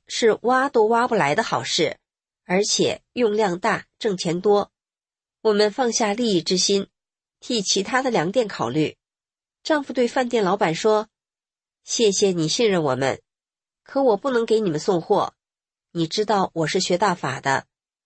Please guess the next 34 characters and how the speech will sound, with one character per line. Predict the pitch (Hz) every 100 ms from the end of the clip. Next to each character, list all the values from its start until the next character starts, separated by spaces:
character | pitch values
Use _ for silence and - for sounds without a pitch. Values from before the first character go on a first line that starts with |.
| _ _
大 | 202 180
法 | 160
师 | 156 -
父 | 196 196
教 | 208 202
我 | 175
们 | 156 156 - _ _
做 | - 214 185
事 | 175 202 185
要 | 220
为 | 208 190
别 | - 170
人 | 233 190
着 | 143
想。 | 165 - - - _ _ _ _ _ _ _ -
以 | 208
前 | 185 190 214
一 | 233
直 | 196 190
是 | -
别 | 190 175
的 | 196
粮 | 233 196 185
店 | 220 208
给 | 180 190
你 | 160
送 | - 185
货， | - 202 - _ _ _ _ _ _ _ _
现 | - 311 277
在 | 311 277
改 | 220 170
换 | 165 269 233
成 | 247 277
我， | 151 90 -